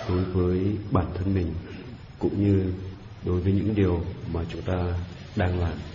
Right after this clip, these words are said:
Nếu mà chúng ta chánh niệm đối với hơi thở, thì chúng ta cũng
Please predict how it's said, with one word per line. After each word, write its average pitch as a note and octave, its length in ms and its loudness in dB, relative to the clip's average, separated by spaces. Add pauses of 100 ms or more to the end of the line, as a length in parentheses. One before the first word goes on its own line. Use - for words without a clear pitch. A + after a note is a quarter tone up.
(3000)
Nếu G2+ 140 6
mà A2 180 4
chúng G2+ 120 2
ta G2 360 4 (340)
chánh G2 260 4
niệm A#2 360 6 (320)
đối F#2 180 0
với F2+ 400 0
hơi G#2+ 300 6
thở, F#2+ 180 6 (1080)
thì F2+ 100 -4
chúng F2+ 120 0
ta F#2 280 2
cũng D#2 140 -2